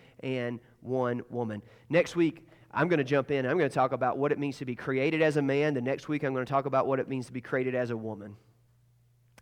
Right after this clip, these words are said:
But what I will show you, that in both of those things, what we're gonna find out, if the parents were not in a good marriage,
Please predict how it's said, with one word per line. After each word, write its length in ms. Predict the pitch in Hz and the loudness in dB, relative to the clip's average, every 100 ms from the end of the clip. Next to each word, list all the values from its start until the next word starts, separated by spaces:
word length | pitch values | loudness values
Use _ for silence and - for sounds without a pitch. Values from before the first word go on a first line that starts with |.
| - | -4
But 140 | 143 | -2
what 160 | 147 143 | 2 4
I 60 | |
will 200 | 143 151 | 4 4
show 220 | 147 170 143 | 2 2 0
you, 260 | 120 120 - - - | 0 -4 -8 -20 -4
that 200 | 127 - | -2 0
in 180 | 143 120 | -2 0
both 200 | 131 147 | 0 0
of 80 | 160 | -2
those 160 | 160 | -2
things, 160 | 139 131 | -4 -4
what 100 | 131 | -4
we're 100 | 139 | -2
gonna 160 | 143 | -4
find 280 | 127 151 143 | -2 0 2
out, 200 | 135 - - | 0 -2 -4
if 320 | 151 165 - | -6 -6 -8
the 80 | 180 | -6
parents 540 | 156 120 110 - - - _ | -4 -4 -6 -12 -20 -20 _
were 120 | 127 | -4
not 180 | 135 127 | -2 -2
in 140 | 139 120 | -4 -6
a 100 | 113 | -8
good 600 | 110 127 147 156 151 151 - - | -4 0 2 2 -2 -10 -20 -8
marriage, 720 | 123 131 135 120 101 98 - | -2 2 2 0 -4 -12 -18